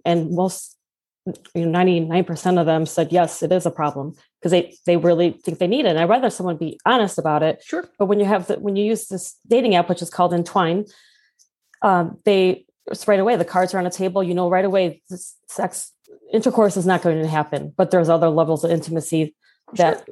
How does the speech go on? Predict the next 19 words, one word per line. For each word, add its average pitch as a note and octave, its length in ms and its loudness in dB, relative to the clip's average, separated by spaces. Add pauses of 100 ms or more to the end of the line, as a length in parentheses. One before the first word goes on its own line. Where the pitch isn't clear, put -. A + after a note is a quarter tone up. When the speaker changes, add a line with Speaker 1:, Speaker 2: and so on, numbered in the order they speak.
(520)
Speaker 2:
Sure. - 200 -16
Speaker 1:
can F3+ 120 -4
be, D#3+ 260 -2 (180)
that F3 200 2
other E3+ 140 4
people E3+ 260 0
crave. E3+ 380 2
And, D#3 280 -2 (920)
and, D#3+ 220 0
uh, C#3+ 280 -2 (760)
it, E3+ 240 0
and F3 160 2
I E3+ 80 4
think E3+ 240 2
Entwine E3+ 380 2
is E3 100 0
definitely E3+ 380 0
going D#3+ 260 0
to, E3 400 0